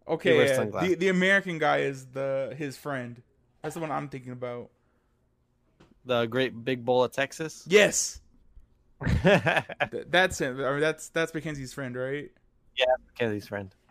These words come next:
Speaker 1: Okay. I, I get him confused. Yeah, yeah, okay.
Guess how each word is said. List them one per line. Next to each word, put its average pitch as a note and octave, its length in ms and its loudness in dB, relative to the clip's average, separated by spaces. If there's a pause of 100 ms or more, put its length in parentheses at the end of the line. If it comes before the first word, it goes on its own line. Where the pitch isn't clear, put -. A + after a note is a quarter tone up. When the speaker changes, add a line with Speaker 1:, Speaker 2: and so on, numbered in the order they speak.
(160)
Speaker 1:
Okay. B2 380 -10 (460)
I, - 40 -10 (140)
I C3 60 -6
get C3+ 180 -8
him A2+ 80 -14
confused. B2+ 640 -16 (1300)
Yeah, F3 180 4
yeah, F3+ 120 6
okay. D#3 440 4